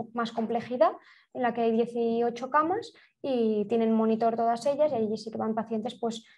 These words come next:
más, más complejos, y entre ellos van los de la unidad del dolor torácico. Cualquier paciente con dolor torácico va hasta, a esta planta, entonces yo creo que es un, un, unas guardias que, que se disfrutan porque ves mucho paciente cardiológico,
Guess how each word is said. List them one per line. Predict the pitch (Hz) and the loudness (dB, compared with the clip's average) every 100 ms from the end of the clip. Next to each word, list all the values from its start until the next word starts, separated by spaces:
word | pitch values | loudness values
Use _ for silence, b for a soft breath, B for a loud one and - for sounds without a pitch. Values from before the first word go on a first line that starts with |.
| b 233 | b -6
más, | 220 - | -6 -4
más | 254 226 | -4 -2
complejos, | - 220 214 226 - 247 | 0 0 -2 -6 -6 -2
y | |
entre | 240 240 240 | -2 2 4
ellos | 254 262 | 4 2
van | 247 240 | 0 0
los | 247 | 0
de | 254 | 2
la | 233 | 2
unidad | 233 226 | 4 0
del | 226 254 | 0 -2
dolor | 233 226 220 | 0 0 0
torácico. | 233 208 202 220 220 _ _ | -2 -6 -8 -12 -14 _ _
Cualquier | - 214 247 254 | 0 0 2 0
paciente | 240 240 226 | 0 -2 -4
con | 226 233 | -2 0
dolor | 233 226 | 0 0
torácico | 240 226 233 233 | 0 0 -2 0
va | 226 | -2
hasta, | 226 233 226 B B B | -2 -2 -2 B B B
a | 247 | -6
esta | 233 240 | -2 -2
planta, | 247 277 285 381 - - | 2 0 0 -4 -4 -4
entonces | 233 226 | 0 0
yo | 226 | 0
creo | 220 226 | 0 0
que | 233 | 0
es | 240 | 0
un, | 233 226 214 202 B B B _ - | 2 2 0 -4 B B B _ -8
un, | 254 233 220 214 214 233 - _ | -2 0 0 -2 -4 -6 -12 _
unas | - 240 220 214 214 | -6 -2 0 -2 -4
guardias | 220 226 233 233 | 2 4 4 -2
que, | 247 226 214 220 - | -2 -2 0 -4 -4
que | 220 | -6
se | 202 214 202 202 | -6 -4 -4 -2
disfrutan | 208 202 233 247 240 254 | -2 -2 0 4 4 2
porque | 254 220 | -4 -2
ves | 220 | 0
mucho | 226 220 - | 0 0 0
paciente | 233 220 233 | 0 0 2
cardiológico, | 233 220 202 208 - _ | 0 2 0 0 -4 _